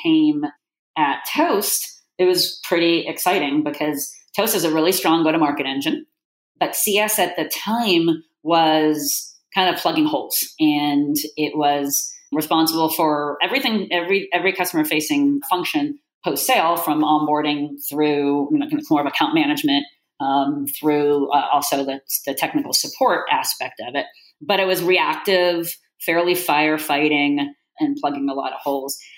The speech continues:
and very reliant on the human. There was a bit of an inconsistent customer experience because when you're relying on the human <laughs> and not on sort of factory standards in terms of consistent processes, then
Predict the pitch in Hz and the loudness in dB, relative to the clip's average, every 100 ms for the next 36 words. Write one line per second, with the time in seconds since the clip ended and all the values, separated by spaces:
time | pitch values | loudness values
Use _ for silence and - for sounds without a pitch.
0 | - 190 180 196 254 208 180 170 170 165 | -2 0 2 2 2 2 4 4 6 4
1 | 151 147 143 139 - 180 156 - - _ | 4 0 0 -2 -4 -6 -6 -8 -20 _
2 | _ _ _ - 160 156 147 143 185 175 | _ _ _ -2 2 2 2 0 0 2
3 | 156 160 165 - 156 - 156 - 139 - | 2 2 0 2 0 0 -4 -6 -8 -10
4 | - 135 139 135 - 117 80 - - - | -8 -6 -4 -6 -6 -6 -8 -4 -4 -4
5 | 139 135 135 139 135 - _ _ 139 139 | -6 -4 -4 -4 -8 -12 _ _ -4 -2
6 | 139 147 165 156 151 151 226 190 170 175 | 0 2 4 4 2 2 2 2 2 0
7 | 175 165 151 151 156 156 147 151 147 143 | 0 2 4 4 2 2 2 2 0 -4
8 | - - _ _ - 151 143 143 - - | -12 -20 _ _ -4 0 0 -2 -6 -2
9 | 151 147 156 143 - 160 156 151 147 147 | -2 -2 -4 -2 0 2 2 0 -2 -2
10 | 143 156 143 151 139 139 147 147 - 135 | -2 0 0 0 -2 -4 -4 -4 -6 -4
11 | - - - - 139 143 143 - - - | -4 -4 -4 -2 -2 -4 -6 -10 -20 -6
12 | 190 185 160 170 180 | 0 2 2 2 -2